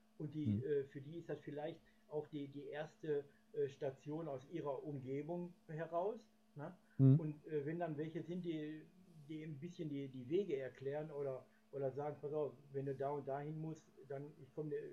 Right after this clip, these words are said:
Speaker 1: komm mit dir mit und, und, und zeig dir ein bisschen was" und so, ne?
Speaker 2: Mhm.
Speaker 1: Und, äh, über unsere Region kann man ja, äh, ja viele, viele Sachen auch erzählen. Ich kann ja zum Beispiel meine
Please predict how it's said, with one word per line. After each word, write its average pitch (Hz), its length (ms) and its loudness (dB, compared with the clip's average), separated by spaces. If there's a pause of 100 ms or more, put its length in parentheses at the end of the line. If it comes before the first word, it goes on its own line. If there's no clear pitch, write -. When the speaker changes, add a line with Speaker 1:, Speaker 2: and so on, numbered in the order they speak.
(120)
Speaker 1:
komm 151 180 -4
mit 139 140 -2
dir 139 100 2
mit 160 280 -6
und, 135 260 -6
und, 139 180 -8
und 135 140 -12
zeig 151 240 -6
dir 156 100 -6
ein 143 40 -12
bisschen 160 320 -8
was" 156 240 0
und 143 160 -12
so, 143 120 -4 (380)
ne? 143 180 -6 (140)
Speaker 2:
Mhm. 117 220 8
Speaker 1:
Und, 151 260 -4
äh, 139 280 0
über 143 480 0
unsere 151 360 -2
Region 139 560 -2
kann 151 160 -6
man 147 200 -8
ja, 139 340 -4
äh, 131 680 -10
ja 117 140 -8 (120)
viele, 147 360 -4
viele 151 320 -4
Sachen 147 300 -10 (400)
auch 135 160 -2
erzählen. 135 320 -6
Ich 113 120 -10
kann 151 200 0
ja 139 180 -2 (240)
zum 139 180 -4
Beispiel 165 460 2
meine 139 540 -2